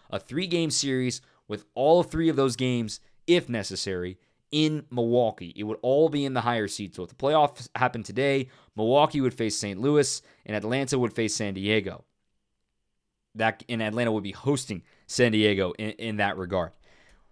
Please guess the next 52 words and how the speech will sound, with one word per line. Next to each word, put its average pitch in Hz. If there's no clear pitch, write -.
The 117
Brewers 156
need 151
to 175
win 165
the 160
Central 123
because 101
they 101
don't 120
even 143
want 139
to 127
mess 123
with -
the 117
thought 107
of 98
trying 110
to 104
hang 113
in 110
there 107
for 104
a 98
wild 95
card. 87
You 110
know 196
Philly's 156
gonna 123
do 113
something. 107
They 123
got 165
Bryce 151
Harper 135
due 120
back 113
as 98
well 113
coming 110
up 104
here 104
soon. 113
Kyle 101
Schwarber's 135
still 131
been 127
incredible 117
for 110
them. 110